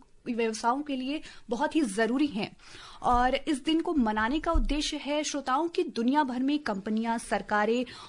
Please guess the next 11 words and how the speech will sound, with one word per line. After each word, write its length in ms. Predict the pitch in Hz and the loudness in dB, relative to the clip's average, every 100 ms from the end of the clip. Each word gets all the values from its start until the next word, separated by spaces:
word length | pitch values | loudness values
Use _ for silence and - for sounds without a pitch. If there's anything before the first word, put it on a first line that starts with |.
| - | -2
और 220 | 214 214 | 0 0
संस्थाएं 720 | - 240 233 - - 254 330 | -2 -2 -2 -4 0 2 2
काम 320 | - 214 294 | 2 4 4
के 140 | 302 | 2
दौरान 340 | 269 262 269 294 | 0 0 0 -2
सुरक्षा 400 | 294 202 - 214 | -2 -4 -2 -4
मानकों 360 | 208 202 214 | -4 -4 -4
को 140 | 233 233 | -2 -2
बेहतर 420 | 165 180 156 269 | -4 -8 -2 0
बनाएं 380 | 269 269 269 359 - - - | 2 0 0 -2 -4 -16 -4
और 120 | 285 | -4